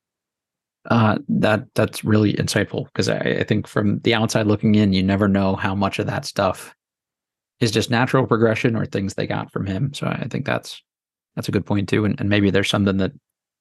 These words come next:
Schlenk and these guys can see that Wes Unseld Junior can provide to the people they're bringing in, or, or maybe that's another coach down the road that provides a certain,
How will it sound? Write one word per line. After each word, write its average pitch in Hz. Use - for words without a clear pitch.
Schlenk 104
and 101
these 98
guys 95
can 95
see 95
that -
Wes 101
Unseld 92
Junior 95
can 92
provide 90
to 87
the -
people -
they're 92
bringing 92
in, 117
or, 107
or 95
maybe 92
that's -
another 90
coach -
down 98
the 92
road 95
that 73
provides 95
a -
certain, 90